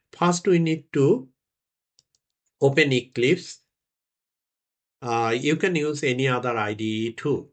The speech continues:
So once your Eclipse is open, then go to File, then New. You need to create a Maven project. Click Maven project. Thereafter, check the first option, create a simple project. Um,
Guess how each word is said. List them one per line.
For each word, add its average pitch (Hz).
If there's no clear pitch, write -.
So 135
once 147
your 175
Eclipse 147
is 127
open, 135
then 127
go 127
to 170
File, 135
then 131
New. 123
You 127
need 127
to 208
create 131
a 180
Maven 120
project. -
Click 147
Maven 127
project. 135
Thereafter, 131
check 165
the 170
first 139
option, 131
create 131
a 135
simple 123
project. 113
Um, 120